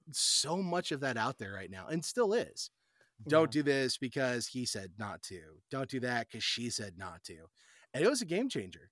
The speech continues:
Speaker 1: And I have to, I, I still remind myself of that from time to time.
Speaker 2: What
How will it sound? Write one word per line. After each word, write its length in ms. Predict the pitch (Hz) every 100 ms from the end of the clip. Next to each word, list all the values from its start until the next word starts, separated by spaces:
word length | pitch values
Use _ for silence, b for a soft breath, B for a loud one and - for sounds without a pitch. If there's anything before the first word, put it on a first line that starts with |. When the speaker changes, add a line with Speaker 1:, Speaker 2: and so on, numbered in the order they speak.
| _
Speaker 1:
And 80 | 147
I 60 | 156
have 120 | 170
to, 180 | - 139
I, 160 | 151 156 147
I 100 | 170
still 340 | - 220 214
remind 500 | 160 139 135 151 165
myself 420 | 131 117 123 117
of 100 | 120
that 160 | 117 110
from 100 | 113
time 180 | 104 104
to 60 | 101
time. 460 | 117 135 - 87 -
Speaker 2:
What 280 | 214 269